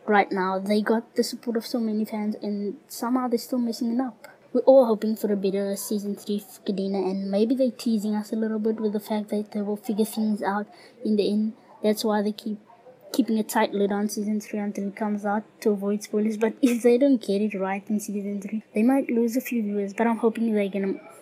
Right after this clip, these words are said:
they're not gonna make a risky move with writing Kadena out. Thank you for listening to this recording. Keep up the good work you guys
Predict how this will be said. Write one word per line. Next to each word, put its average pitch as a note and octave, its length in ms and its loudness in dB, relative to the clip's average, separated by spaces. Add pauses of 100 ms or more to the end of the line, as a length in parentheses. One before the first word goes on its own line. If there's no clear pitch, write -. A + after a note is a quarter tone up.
(180)
they're G#3+ 100 2
not G#3+ 240 4
gonna G#3+ 200 2
make G3 300 -4 (100)
a G#3+ 80 2
risky G3 340 -4
move G3+ 280 -2
with F#3+ 240 -6 (340)
writing G3+ 320 -2
Kadena F#3+ 340 -2
out. F3+ 260 -6
Thank A#3 260 2
you A3+ 80 2
for A3 120 -2
listening G#3+ 760 0 (100)
to G3+ 280 -2
this G3 420 -6
recording. G#3 680 -4
Keep B3+ 160 2
up A3+ 140 4
the A3 80 0
good G#3 160 2
work G#3 260 -2
you G#3 100 -6
guys G3 460 -4